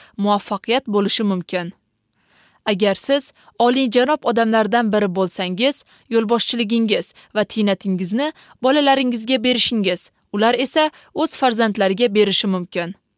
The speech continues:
Siz o'zingizni biladigan va atrofingizda bo'lganlarga maqsad oliyjanobligini yuqtirishingiz mumkin. Asl oliyjanoblik yuqumli bo'lib, u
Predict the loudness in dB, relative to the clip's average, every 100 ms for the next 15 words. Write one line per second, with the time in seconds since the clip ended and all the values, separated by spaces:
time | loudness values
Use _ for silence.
0 | _ _ _ _ _ -12 -2 0 0 -2
1 | -2 0 -2 -2 -2 -2 2 0 0 -4
2 | -4 -8 _ _ 0 0 0 0 -2 -2
3 | -4 -4 -2 -2 0 0 0 0 0 0
4 | 0 -2 -4 _ -6 -6 0 -2 2 0
5 | 2 0 0 0 0 -2 -2 -2 -4 -4
6 | -4 -2 -2 -2 -2 -4 -4 -8 -8 -12
7 | _ _ _ _ _ _ _ -4 -2 -4
8 | 0 2 2 0 -2 -2 -4 -6 -6 -10
9 | -20 _ -8 -4 -2 -2 -2 0 0 -2
10 | -8 _ -6 -4 -4